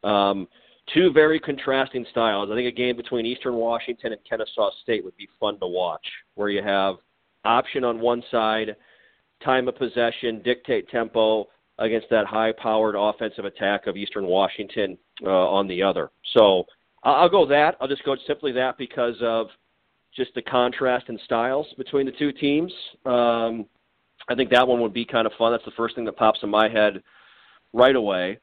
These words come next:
Uh, as far as who I think could do it, I'm, I'm big on Weber State, guys. I think Weber State out of the Big Sky is a physical football team. Jay Hill, I think, is an upper-tier head coach in the F C S. Uh, I think Weber State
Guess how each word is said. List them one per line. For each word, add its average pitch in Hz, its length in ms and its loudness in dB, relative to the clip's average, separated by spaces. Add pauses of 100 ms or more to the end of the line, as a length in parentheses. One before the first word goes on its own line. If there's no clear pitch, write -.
(280)
Uh, 113 220 0
as 113 140 -2
far 139 160 2
as 127 140 -4
who 165 140 -2
I 143 200 0
think 147 220 -8
could 160 340 -2
do 160 220 0
it, 175 80 0
I'm, 131 220 0 (100)
I'm 143 320 -2
big 143 180 2
on 127 160 0
Weber 110 360 -4
State, 113 320 -4
guys. 82 260 -10 (160)
I 101 80 -2
think 160 180 -2
Weber 117 380 -2
State 117 260 4
out 107 60 4
of 101 60 -4
the 95 100 -12
Big 110 240 0
Sky 98 480 0 (500)
is 104 180 -2
a 101 80 -4 (140)
physical 135 480 4
football 127 380 4
team. 120 480 -2
Jay 120 220 2
Hill, 120 260 2
I 117 100 2
think, 117 260 -8
is 107 160 -6
an 104 140 -12
upper-tier 117 720 -6
head 120 160 -4 (100)
coach 120 280 2 (240)
in 117 160 -6
the 117 140 -2
F 120 100 0 (140)
C 113 180 -2
S. 110 180 2 (600)
Uh, 101 360 2
I 101 140 0
think 156 160 -2
Weber 127 340 -4 (120)
State 127 360 2